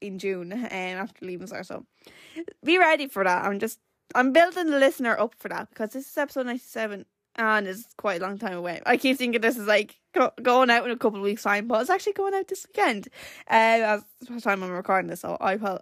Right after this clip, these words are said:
apologise to the listener, lis-, to your, that you're listening to. Um, but anyways, um, lately, as I said recently on the podcast as well,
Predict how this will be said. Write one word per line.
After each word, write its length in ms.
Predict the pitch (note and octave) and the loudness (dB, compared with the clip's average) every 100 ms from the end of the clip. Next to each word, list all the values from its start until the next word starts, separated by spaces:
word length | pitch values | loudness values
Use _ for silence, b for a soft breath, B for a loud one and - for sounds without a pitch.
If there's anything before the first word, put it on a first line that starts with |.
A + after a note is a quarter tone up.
| _ | _
apologise 720 | B3 D#4+ D#4 C4+ G#3 F#3+ F#3 | 2 6 6 6 2 -2 -6
to 100 | - | -4
the 60 | G3 | -4
listener, 380 | G3 - G3+ F#3+ | -4 -4 -2 -2
lis-, 260 | G3+ - _ _ _ | -6 -14 _ _ _
to 160 | - - _ | -16 -16 _
your, 260 | B3 G#3 G3+ | -8 -4 0
that 240 | G3 G#3 | 0 0
you're 100 | G#3 | -4
listening 340 | G3+ - G#3 | -4 -4 -4
to. 80 | A#3+ D4+ - B B B B | -2 -4 -6 B B B B
Um, 340 | B3 A#3+ A#3 | 0 0 0
but 60 | A#3+ | 0
anyways, 440 | C#4+ B3 F3+ E3+ - | 2 0 -2 -6 -2
um, 600 | G#3+ G3+ G#3 G#3 G#3 A3+ _ _ _ _ _ _ C4 | 2 4 4 0 -4 -8 _ _ _ _ _ _ 2
lately, 360 | C#4+ C#4+ C4 | 4 4 0
as 160 | C4 A3+ | 0 -4
I 60 | |
said 320 | A3 A3+ G#3+ A3 | 0 4 4 2
recently 460 | G#3+ G#3+ A3 G#3+ | -4 -6 -8 -6
on 80 | G3+ | -6
the 80 | G3+ | -4
podcast 560 | G#3+ G3+ - G3+ A3 | -2 -2 -2 -4 -6
as 80 | G3+ | -4
well, 260 | G3+ G3+ | 4 4